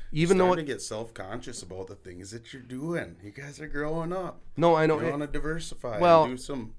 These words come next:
Speaker 2: yeah,
Speaker 1: you
Speaker 2: help
Speaker 1: know,
Speaker 2: the world a little bit,
Speaker 1: and
Speaker 2: eh?
Speaker 1: we, we kinda wanna be on top because he, he, as a younger kinda, I guess we'll say businessman, I'm on the younger end of management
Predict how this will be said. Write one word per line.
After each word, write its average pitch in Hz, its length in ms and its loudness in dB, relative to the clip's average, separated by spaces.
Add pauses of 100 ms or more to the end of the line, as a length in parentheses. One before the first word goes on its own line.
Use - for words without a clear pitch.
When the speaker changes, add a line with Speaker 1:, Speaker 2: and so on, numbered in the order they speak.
Speaker 2:
yeah, 127 220 -8 (160)
Speaker 1:
you - 120 -16
Speaker 2:
help 185 120 6
Speaker 1:
know, 160 100 6 (120)
Speaker 2:
the - 20 0
world 101 260 -2
a 90 60 -10
little 90 200 -8
bit, 80 280 -8
Speaker 1:
and 160 100 4
Speaker 2:
eh? - 20 6
Speaker 1:
we, 196 120 4
we 160 260 -4
kinda 196 280 0
wanna 151 200 4
be 147 160 2
on 135 120 4
top 110 380 2
because 127 260 0 (340)
he, 202 160 -6
he, 151 200 -2 (600)
as 165 220 2
a 180 60 0
younger 113 600 -2 (640)
kinda, 117 380 -4 (400)
I 107 80 -12
guess 101 240 -10
we'll 98 80 -12
say 110 220 -4 (140)
businessman, 92 680 -6 (200)
I'm 123 360 -2 (180)
on 117 120 -6
the 110 60 -4
younger 107 340 -4
end 104 300 -6
of 95 320 -10
management 98 640 -8